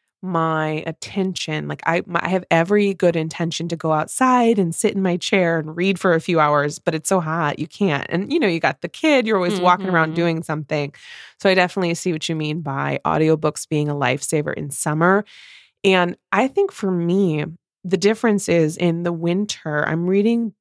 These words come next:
Speaker 1: books that fall more in my wheelhouse because it's darker plots,
Speaker 2: Mm-hmm.
Speaker 1: typically. Not always, but there's something a little darker. I want something moody. I want something mysterious. Summer, I tend to dr-, be drawn towards something that's super plot driven,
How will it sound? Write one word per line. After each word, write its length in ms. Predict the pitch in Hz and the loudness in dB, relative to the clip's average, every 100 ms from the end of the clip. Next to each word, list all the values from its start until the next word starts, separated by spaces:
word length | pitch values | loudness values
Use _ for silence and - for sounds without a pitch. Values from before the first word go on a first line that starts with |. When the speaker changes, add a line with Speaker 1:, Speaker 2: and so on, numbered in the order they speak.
| _ | _
Speaker 1:
books 320 | 160 151 - | 0 0 -2
that 300 | - 156 - _ - _ | 2 2 2 _ -20 _
fall 340 | 175 156 160 | 4 4 4
more 260 | 170 160 160 | 0 0 0
in 80 | 160 | 0
my 120 | 156 | 0
wheelhouse 640 | 151 151 147 160 160 165 - _ | -2 -4 -2 -2 -2 -6 -10 _
because 280 | 185 202 175 | -2 0 -2
it's 140 | 160 - | -2 -8
darker 380 | 147 156 151 160 | 0 2 2 -4
plots, 640 | - 123 110 - - - - _ | -2 0 0 -2 -16 -14 -14 _
Speaker 2:
Mm-hmm. 220 | 196 180 | -12 -10
Speaker 1:
typically. 560 | 165 202 165 - - - _ - _ | -2 -2 -2 -8 -10 -12 _ -20 _
Not 160 | 226 233 | 0 2
always, 340 | 139 98 - - | 0 -2 -10 -4
but 280 | 175 143 - _ _ _ | 0 0 -2 _ _ _
there's 160 | 208 | 0
something 220 | 247 - 208 | 2 2 0
a 40 | |
little 380 | 180 180 190 190 - | 2 2 2 -2 0
darker. 480 | 180 175 180 - 175 | 4 4 0 0 2
I 80 | |
want 260 | 160 170 - | 4 0 -2
something 360 | 196 190 180 175 | -8 -6 -6 -2
moody. 640 | 175 190 190 190 180 175 | 2 4 4 4 2 2
I 100 | 165 | 2
want 240 | 156 156 - | 2 0 -2
something 320 | 165 156 156 | -4 -4 -4
mysterious. 760 | 151 - 175 170 170 165 160 | -4 -2 0 0 0 -2 -2
Summer, 720 | - - 269 302 269 165 156 156 | -4 0 2 4 4 4 2 0
I 120 | 170 | -2
tend 260 | 170 - 185 | -2 -4 -2
to 80 | 175 | -2
dr-, 280 | 151 175 185 | -4 -8 -4
be 100 | 175 | -4
drawn 340 | 170 165 160 | 0 0 -2
towards 300 | - 175 160 | -2 -4 -2
something 320 | 170 160 160 | -6 -6 -4
that's 220 | 160 160 | -4 -6
super 380 | - - 202 208 | -6 -2 0 0
plot 300 | 196 165 151 | 2 0 0
driven, 500 | - 160 156 151 151 | -2 -4 2 2 2